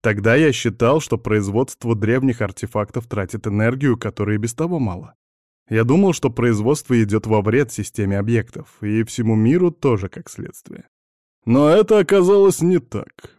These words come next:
предположил Дхармутара. «Да, я ошибся», кивнул я.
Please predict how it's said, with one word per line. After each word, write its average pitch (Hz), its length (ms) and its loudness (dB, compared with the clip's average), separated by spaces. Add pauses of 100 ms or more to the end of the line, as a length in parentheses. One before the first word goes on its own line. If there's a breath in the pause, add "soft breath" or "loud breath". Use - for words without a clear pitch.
(120)
предположил 101 680 -6
Дхармутара. 95 840 -10
«Да, 113 460 0
я 117 240 -2
ошибся», 113 480 -12
кивнул 98 420 -8
я. 87 220 -20